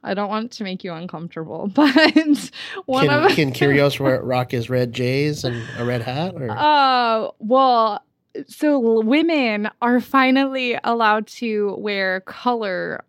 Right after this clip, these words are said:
Speaker 1: under their skirt.
Speaker 2: Like their undergarments?
Speaker 1: Yes. So it doesn't have to be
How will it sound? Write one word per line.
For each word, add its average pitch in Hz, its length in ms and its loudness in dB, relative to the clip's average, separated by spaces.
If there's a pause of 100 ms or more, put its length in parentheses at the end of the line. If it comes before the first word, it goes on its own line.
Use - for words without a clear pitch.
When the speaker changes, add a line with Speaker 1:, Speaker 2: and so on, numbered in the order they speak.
(160)
Speaker 1:
under 208 640 2
their 196 220 2
skirt. - 560 -6
Speaker 2:
Like 107 100 -8
their 104 180 -2
undergarments? 101 800 -8
Speaker 1:
Yes. - 760 -4 (360)
So 240 200 -6
it 220 140 -4
doesn't 226 300 -4
have 220 340 -4
to 226 120 -4
be 202 200 -2